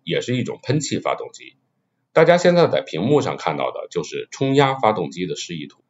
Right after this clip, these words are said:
和普通的喷气发动机不同，它没有复杂的压气机，它的压气过程是让飞行器先达到一定的飞行速度，这样具有一定初速的气体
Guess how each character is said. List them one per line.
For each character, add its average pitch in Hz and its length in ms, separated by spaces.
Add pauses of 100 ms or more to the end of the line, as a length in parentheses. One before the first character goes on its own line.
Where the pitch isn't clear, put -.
(300)
和 117 300
普 85 240
通 170 220
的 156 100
喷 147 160
气 110 160
发 117 140
动 92 140
机 107 120
不 98 160
同， - 160 (360)
它 160 200
没 123 180
有 160 160
复 80 200
杂 69 200
的 85 120
压 107 140
气 90 160
机， 104 300 (380)
它 196 200
的 131 140
压 120 160
气 113 120
过 92 200
程 - 140 (360)
是 - 160
让 131 220
飞 170 140
行 135 180
器 131 300 (100)
先 185 380
达 - 80 (160)
到 143 140
一 82 120
定 76 160
的 67 80
飞 73 140
行 69 180
速 67 200
度， - 100 (420)
这 180 160
样 - 200 (260)
具 202 120
有 143 200
一 78 100
定 120 220
初 175 240
速 156 160
的 78 100
气 - 240
体 - 300